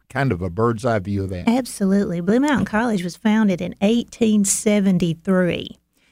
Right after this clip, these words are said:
Speaker 2: So we have been around for a very long time, and the, uh, vision of our founders focused on, uh, education for young women. So we're founded as a women's institution.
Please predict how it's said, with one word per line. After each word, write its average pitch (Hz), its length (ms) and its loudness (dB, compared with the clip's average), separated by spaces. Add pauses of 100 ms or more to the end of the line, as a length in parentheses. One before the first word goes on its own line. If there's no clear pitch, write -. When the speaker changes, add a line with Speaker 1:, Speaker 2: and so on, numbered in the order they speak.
(180)
Speaker 2:
So 185 340 2
we 240 320 4
have 220 180 0
been 202 120 4
around 190 280 4
for 185 120 0
a 175 40 2
very 190 300 2
long 196 300 4
time, 196 460 2
and 175 180 4
the, 170 160 -2
uh, 165 260 -6
vision 220 600 2
of 196 180 2
our 196 160 0
founders 220 880 0 (200)
focused 302 640 2
on, 214 420 4
uh, 196 220 2 (120)
education 214 640 0
for 208 100 -2
young 208 300 4
women. 240 340 2 (320)
So 208 80 -2
we're 190 100 2
founded 214 420 2
as 226 200 -4
a - 20 -6
women's 202 400 2
institution. 196 880 0